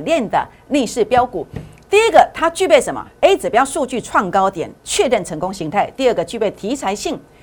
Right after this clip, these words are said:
第三个，具备低位接。万事俱备，只欠东风，只欠您的参与。所以今天请现在呢，大家就打电话进来，或是赖进来，打电话进来，或是 Telegram 进来，来跟上我们的脚步。为什么？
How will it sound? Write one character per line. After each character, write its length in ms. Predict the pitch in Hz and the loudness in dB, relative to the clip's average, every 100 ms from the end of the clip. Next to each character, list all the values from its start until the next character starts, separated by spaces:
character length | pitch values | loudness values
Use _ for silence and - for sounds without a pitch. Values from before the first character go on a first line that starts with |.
| - | -6
第 120 | 269 | -4
三 180 | 240 226 | -4 -4
个， 140 | - - _ | -4 -6 _
具 120 | 247 | -4
备 120 | 233 185 | -2 -2
低 340 | - 330 330 | 0 0 2
位 220 | 320 285 160 | 2 2 2
接。 320 | - 311 - _ _ _ _ - | -2 -2 -2 _ _ _ _ 2
万 260 | 403 381 254 | 6 6 2
事 260 | - 370 254 | -2 0 0
俱 200 | 330 269 | 0 2
备， 280 | 269 202 - - | 4 2 0 -14
只 260 | - 185 | -8 -6
欠 320 | 160 - 226 151 | -6 -4 -4 -2
东 200 | 247 247 | -4 0
风， 340 | 262 269 277 - | 0 0 -4 -8
只 140 | - | -8
欠 260 | - 269 220 - | -4 -2 -4 -8
您 200 | 190 214 | -2 0
的 80 | 277 | 0
参 240 | - 220 | -2 -6
与。 160 | 202 139 - - - - | -6 -10 -14 -20 -20 -2
所 100 | 320 | 2
以 60 | |
今 140 | 381 392 | 2 2
天 260 | 392 392 | 2 0
请 180 | - 190 | -4 -6
现 200 | 190 294 | -2 0
在 160 | 285 233 | 2 4
呢， 200 | 226 233 | 4 4
大 160 | 247 | 4
家 200 | 226 240 | 2 0
就 280 | 240 240 175 - - _ _ | 2 2 2 -2 -20 _ _
打 160 | - 160 | 2 4
电 160 | 277 | 4
话 100 | 254 | 4
进 200 | 247 294 | 4 2
来， 180 | 165 147 | 2 0
或 140 | - | 0
是 140 | 214 214 | 2 4
赖 200 | 311 285 | 4 2
进 180 | 269 190 | -2 -8
来， 200 | 123 135 _ _ _ | -10 -14 _ _ _
打 140 | 269 262 | 2 4
电 140 | 427 | 4
话 80 | 427 | 4
进 160 | 415 | 2
来， 160 | 254 190 | 2 2
或 100 | 277 | 0
是 140 | - | -2
Telegram 340 | 240 320 262 - | 0 2 2 0
进 180 | - 240 | -2 -4
来， 180 | 151 120 | -2 -4
来 120 | 170 170 | -4 -2
跟 280 | 233 233 226 | 0 -2 -4
上 220 | 226 160 | -6 -6
我 80 | 151 | -6
们 80 | 160 | -6
的 60 | |
脚 200 | 156 131 | -4 -4
步。 220 | - 240 | 0 2
为 140 | 254 285 | 4 2
什 120 | 156 | -2
么？ 120 | 127 | -10